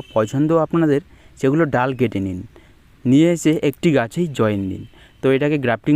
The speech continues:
বলে। এই গ্রাফটিং সাধারণত বর্ষাকালে দ্রুত সাকসেস হয়। গ্রাফটিং করার জন্য লাগবে একটি দেশি গাছ। দেশি গাছের ওপরের পাতাগুলো সম্পূর্ণ কেটে নেব, শুধু গোড়ার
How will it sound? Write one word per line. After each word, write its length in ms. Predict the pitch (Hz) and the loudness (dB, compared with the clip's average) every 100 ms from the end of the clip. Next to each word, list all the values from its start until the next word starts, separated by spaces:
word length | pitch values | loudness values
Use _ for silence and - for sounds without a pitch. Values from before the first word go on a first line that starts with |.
| 147 | 4
বলে। 200 | 147 151 262 - - | 4 2 -2 -10 -6
এই 120 | - 131 | -2 0
গ্রাফটিং 360 | 131 127 175 165 | 0 0 0 2
সাধারণত 320 | 160 165 165 135 | 2 2 0 0
বর্ষাকালে 500 | 110 113 143 139 147 156 | 0 0 -2 -2 0 0
দ্রুত 260 | 120 117 160 - | 0 -2 -4 -4
সাকসেস 380 | 123 - 117 92 | -6 -4 -6 -6
হয়। 200 | 87 92 - - - - | -10 -16 -20 -20 -14 -6
গ্রাফটিং 340 | 117 - 165 165 | -6 0 0 2
করার 280 | 127 127 135 | 0 0 0
জন্য 180 | 143 156 | 2 4
লাগবে 320 | 135 117 123 143 | 2 -2 -2 -2
একটি 180 | - 156 120 | 0 -2 -2
দেশি 220 | 117 123 | -2 -4
গাছ। 240 | 104 90 - - - - - - 120 | -6 -8 -10 -20 -20 -20 -20 -10 -2
দেশি 260 | 127 147 | 0 2
গাছের 320 | 165 165 151 170 - - - | 0 0 0 -2 -8 -12 -4
ওপরের 360 | 127 151 156 156 | -2 0 0 0
পাতাগুলো 440 | 120 127 131 156 | -2 0 0 0
সম্পূর্ণ 440 | 156 123 123 139 165 220 - - | 0 -2 2 2 2 -2 -10 -6
কেটে 240 | 135 123 113 | -4 0 0
নেব, 200 | 101 104 104 - | -2 -4 -8 -6
শুধু 240 | 139 143 151 - | -4 -2 -2 0
গোড়ার 280 | 117 131 | 2 0